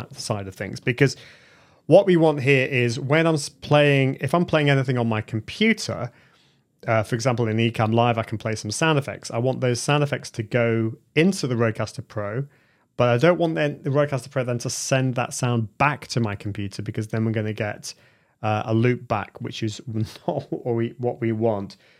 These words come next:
So let's see what I can do. I think if I go there and if I go to output, would that be it?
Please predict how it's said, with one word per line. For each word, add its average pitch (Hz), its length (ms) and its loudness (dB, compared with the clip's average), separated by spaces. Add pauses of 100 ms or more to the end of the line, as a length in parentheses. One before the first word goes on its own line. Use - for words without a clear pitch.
(200)
So 120 480 0
let's 170 300 -4
see 156 320 -2
what 131 180 0
I 117 60 -2
can 107 240 -6
do. 98 240 -8
I 104 80 -10
think 160 420 -10
if - 180 -16
I 117 60 -8
go 135 380 -4
there 110 840 -8
and 110 120 -10
if 104 140 -12
I 113 80 -8
go 110 200 -8
to - 240 -14
output, - 680 -8
would 113 100 -20 (120)
that - 220 -10
be 139 160 -6
it? - 420 -8